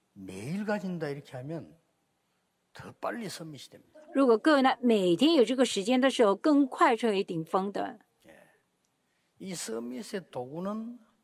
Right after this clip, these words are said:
Speaker 1: 에, 여러분이 뇌를 살리는 겁니다.
Speaker 2: summit的道具工具呢，就是能够救活你的脑，
Speaker 1: 이게 도구입니다.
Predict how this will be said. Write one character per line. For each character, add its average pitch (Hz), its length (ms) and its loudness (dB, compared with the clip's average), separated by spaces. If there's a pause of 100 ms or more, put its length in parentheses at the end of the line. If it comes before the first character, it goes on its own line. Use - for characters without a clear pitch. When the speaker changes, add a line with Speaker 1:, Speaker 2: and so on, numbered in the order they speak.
(1040)
Speaker 1:
에, - 40 -20 (1200)
여러분이 151 640 -6 (3000)
뇌를 165 440 -6
살리는 110 440 -20
겁니다. - 340 -20 (360)
Speaker 2:
summit 294 340 2
的 220 100 4
道 254 260 4
具 254 160 -2
工 269 240 4
具 311 140 4
呢， 220 220 4
就 233 120 -2
是 262 140 4
能 190 140 0
够 247 100 4
救 311 180 6
活 262 140 4
你 196 140 0
的 208 120 4
脑， 180 400 2
Speaker 1:
이게 143 100 -6
도구입니다. - 140 -20